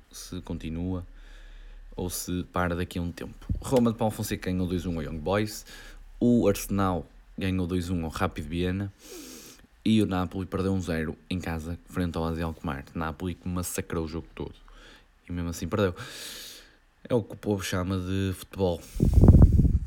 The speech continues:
Costuma ser futebol. Ahm, deixando agora um bocado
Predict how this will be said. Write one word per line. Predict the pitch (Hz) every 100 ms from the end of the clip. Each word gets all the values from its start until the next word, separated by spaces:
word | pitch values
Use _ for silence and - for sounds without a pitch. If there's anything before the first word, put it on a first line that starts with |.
| - - - - -
Costuma | - - 90 87
ser | - 87
futebol. | - - - 82 76 - - - - - - - - - - _ _ _ _ - - _ _ _ _ _ -
Ahm, | - 107 107 107 - 107
deixando | - 123 - 127 123
agora | 113 101 98 85 76 - -
um | 101 101
bocado | - 98 82 71